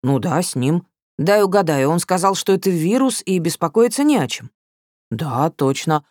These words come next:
А откуда ты?» «У Альбы и Брай то же самое. Мальчики в порядке?» «Чёрт, сожалею, дружище. У Чарли была температура, и он говорит, что паршиво себя чувствует, но ему лучше, чем Клем.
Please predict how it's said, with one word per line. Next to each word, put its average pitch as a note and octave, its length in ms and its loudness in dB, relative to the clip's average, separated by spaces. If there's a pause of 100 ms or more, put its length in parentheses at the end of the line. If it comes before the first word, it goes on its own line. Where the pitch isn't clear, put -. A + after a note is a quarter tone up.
(200)
А C3 160 0
откуда G#3 380 2
ты?» F3+ 260 0 (440)
«У A3+ 180 2
Альбы B3 400 4
и - 20 2
Брай G#3+ 280 2
то G3 160 0
же E3+ 120 0
самое. B2+ 520 -4 (360)
Мальчики A3 400 0
в G#3+ 80 -2
порядке?» G#3+ 540 0 (720)
«Чёрт, B2+ 680 -2 (320)
сожалею, D3+ 760 2
дружище. C3 720 -2 (340)
У G3 120 -4
Чарли A#3+ 460 2
была A3+ 340 4
температура, E3+ 680 0
и D3+ 40 4
он F3 200 0
говорит, F#3+ 340 2
что D#3 280 -2
паршиво E3+ 480 -2
себя E3+ 260 -2
чувствует, D#3 580 -2 (360)
но C3+ 120 0
ему F3+ 220 2
лучше, G#3+ 360 0
чем G#3 240 -2
Клем. C#3 400 -4